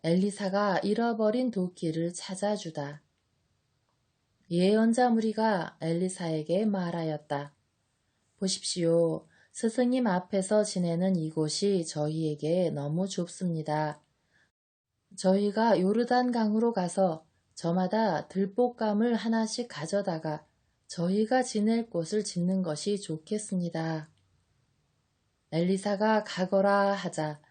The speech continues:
한 사람이 "이 종들과 함께 가시는 것이 좋겠습니다." 하고 말하였다. 엘리사는 "그래, 나도 가마." 하고 그들과 함께 떠났다.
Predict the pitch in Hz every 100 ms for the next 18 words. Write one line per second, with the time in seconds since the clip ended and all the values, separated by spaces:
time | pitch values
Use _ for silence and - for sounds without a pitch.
0 | _ - 196 185 190 175 170 202 180 -
1 | - _ 196 208 220 - 190 202 202 208
2 | 202 226 233 226 214 214 202 196 160 -
3 | 185 185 165 160 214 180 170 - 196 -
4 | 175 165 165 165 170 165 147 151 170 175
5 | 175 170 156 151 - 143 147 _ _ _
6 | _ _ _ _ _ _ _ _ _ 151
7 | 151 156 156 170 202 170 - - - 165
8 | 170 175 151 147 156 208 220 185 180 185
9 | 185 185 170 151 185 247 262 - _ -
10 | 220 214 220 220 220 214 208 180 - 175
11 | 208 190 170 160 - 147 143